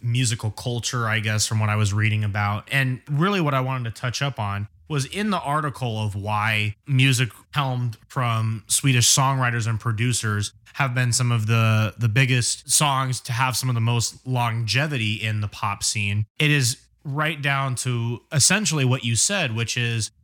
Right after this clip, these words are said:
they're focusing on melody first and keeping their lyrics really digestible and really easy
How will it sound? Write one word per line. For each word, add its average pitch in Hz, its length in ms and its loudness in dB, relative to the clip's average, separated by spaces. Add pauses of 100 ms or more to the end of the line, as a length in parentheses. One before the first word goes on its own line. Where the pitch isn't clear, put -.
they're 185 160 0
focusing 156 600 -2
on 120 240 0
melody 135 360 2
first 117 720 -2
and 123 180 0
keeping 127 600 -4 (160)
their 139 240 -2
lyrics 131 480 0
really 156 560 2 (500)
digestible 202 800 -4
and 151 200 -4
really 156 380 -2
easy 143 420 2